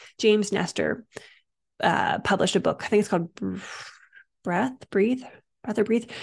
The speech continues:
Uh, if you search James, James Nestor, I'm sure it's the first one that comes up. But he talks about how all these people have this, like, these breathing problems and, like, sleep apnea and sleep troubles. And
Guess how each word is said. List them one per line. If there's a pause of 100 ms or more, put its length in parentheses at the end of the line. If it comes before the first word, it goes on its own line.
(260)
Uh, (160)
if
you
search
James,
James
Nestor,
I'm
sure
it's
the
first
one
that
comes
up. (540)
But
he
talks
about
how
all
these
people
have
this,
like,
these
breathing
problems
and,
like,
sleep
apnea
and
sleep
troubles.
And